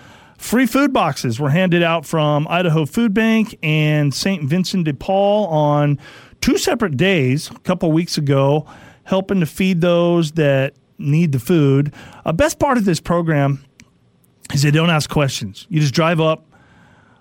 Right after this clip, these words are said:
they load in two huge boxes of fresh food, and you're off. Um, so a lot of people took advantage of that, and of course, thumbs up to free food boxes and, uh, Idaho Food Bank,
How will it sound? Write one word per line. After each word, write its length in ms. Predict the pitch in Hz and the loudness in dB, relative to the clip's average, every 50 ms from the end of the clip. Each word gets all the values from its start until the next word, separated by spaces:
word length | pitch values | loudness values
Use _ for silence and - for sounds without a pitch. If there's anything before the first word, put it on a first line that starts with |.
| _ _ _ _ _ - | _ _ _ _ _ -8
they 600 | 139 131 151 160 151 147 147 143 143 143 143 - _ _ _ _ _ _ _ _ | -4 0 2 2 2 2 2 2 0 -2 -4 -10 _ _ _ _ _ _ _ _
load 280 | 147 147 165 180 185 180 | -2 0 2 2 2 2
in 140 | 185 175 | 2 0
two 260 | 160 - - 196 190 180 | 0 0 0 2 2 2
huge 360 | 147 - 190 185 170 139 123 | 2 2 2 2 2 2 0
boxes 460 | 139 160 156 160 156 - - 156 135 | 0 0 0 -2 -2 -4 -4 -2 -2
of 100 | 131 117 | -4 -2
fresh 260 | - 170 165 151 - | -2 -2 -2 -2 -4
food, 420 | - - 156 151 147 147 147 151 151 | -4 -2 0 2 2 2 0 -2 -2
and 560 | 147 135 135 135 131 127 127 123 123 120 127 - - | -2 -2 0 0 0 0 0 0 0 -2 -4 -6 -6
you're 220 | - 135 143 143 131 | -2 0 0 0 2
off. 440 | 127 135 117 95 - - - - - - - - - - - - _ _ _ _ - | 0 0 -2 -4 -8 -12 -18 -20 -20 -20 -20 -20 -20 -20 -20 -20 _ _ _ _ -16
Um, 720 | - 110 117 113 113 110 110 110 110 107 107 107 110 - _ _ _ _ _ _ - _ | -10 -8 -6 -4 -4 -4 -4 -4 -4 -4 -4 -6 -8 -14 _ _ _ _ _ _ -20 _
so 140 | - - 156 | -6 -2 0
a 20 | |
lot 160 | 151 156 165 170 | 0 2 0 0
of 60 | 139 | 0
people 220 | 175 175 151 139 | 0 0 -2 -2
took 200 | 123 - 151 139 | -2 -2 -2 -2
advantage 460 | 147 131 123 139 135 135 139 135 120 | -2 -2 0 0 0 2 0 0 0
of 80 | 127 127 | 0 0
that, 320 | 127 127 131 127 131 139 | 2 2 2 0 0 -2
and 100 | 127 117 | -2 -4
of 180 | 117 113 110 110 | -2 -4 -4 -6
course, 280 | - - 139 127 - - | -4 -4 -4 -4 -4 -4
thumbs 260 | - 139 127 120 117 | -4 -2 -2 -2 -2
up 220 | 127 123 127 - | -4 -6 -6 -8
to 300 | - - 127 120 120 117 | -6 -4 -2 -2 -2 -2
free 240 | 113 - - 143 131 | -4 -4 -4 -4 -4
food 240 | - - 147 143 135 | -2 -2 -2 0 0
boxes 580 | 139 139 139 143 139 - 147 139 135 135 131 - | 0 0 0 -2 -2 -2 -2 0 0 -2 -4 -6
and, 600 | - 131 127 123 123 120 123 120 120 120 117 113 - - - - - - - - - _ _ - | -6 -4 -2 -2 0 -2 -2 -2 -2 -4 -4 -6 -8 -14 -20 -20 -20 -20 -20 -20 -20 _ _ -10
uh, 520 | - 110 113 110 110 110 113 110 110 117 - | -6 -4 -4 -2 -2 -2 -2 -4 -4 -4 -2
Idaho 340 | 139 143 143 131 135 143 | -2 -2 0 0 0 0
Food 240 | 131 - 165 160 147 | 0 0 0 0 0
Bank, 380 | 135 147 143 143 139 131 - | 0 0 0 0 -2 -4 -6